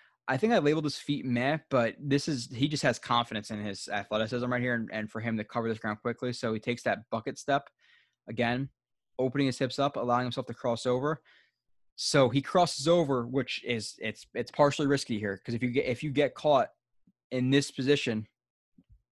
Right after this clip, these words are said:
his feet are literally crossed. He has no base right here. So he really trusts himself to open his hips up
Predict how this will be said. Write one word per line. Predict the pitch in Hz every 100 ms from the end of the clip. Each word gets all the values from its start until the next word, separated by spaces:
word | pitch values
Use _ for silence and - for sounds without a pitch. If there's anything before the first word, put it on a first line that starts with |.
| _
his | 143 -
feet | 165
are | 147
literally | 139 120
crossed. | - 120 104
He | 117
has | 113
no | 113
base | 104 101
right | 95
here. | 90 - _ _ _
So | - 127
he | 104 160
really | 143 127 139 147 143
trusts | - - 135 -
himself | 156 147 160 160 -
to | -
open | 131 135 135
his | 120
hips | 135 -
up | 143 151